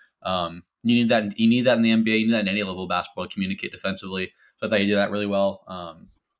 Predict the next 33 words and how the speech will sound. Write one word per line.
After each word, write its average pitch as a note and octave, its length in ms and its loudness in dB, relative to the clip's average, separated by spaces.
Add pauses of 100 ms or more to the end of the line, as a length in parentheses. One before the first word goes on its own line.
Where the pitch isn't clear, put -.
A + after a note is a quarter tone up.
(320)
but E3 120 -6
yeah, F#3+ 140 4
I A2+ 80 0
mean, A2+ 200 -2
the A2+ 80 -10
decision A#2+ 260 -6
making A#2+ 240 -6
is A2 60 -10
not A2+ 220 -4
great. G#2+ 180 -4
You B2 80 -6
saw B2+ 180 -4
that. B2+ 220 2 (320)
I A#2+ 40 -4
mean, B2 100 0
that B2+ 80 6
was B2+ 100 4
kind C#3+ 120 0
of C3+ 60 0
the B2+ 60 0
big A#2 200 0
issue A#2+ 260 0
with B2 140 -2
the, A#2+ 80 -4
the A2+ 160 -2
Timberwolves A#2 380 0
in A2+ 40 -4
the A2+ 80 4
entire A2+ 300 4
series, C#3+ 260 2
right? G2+ 160 4
Is G2+ 80 0
that G#2 200 4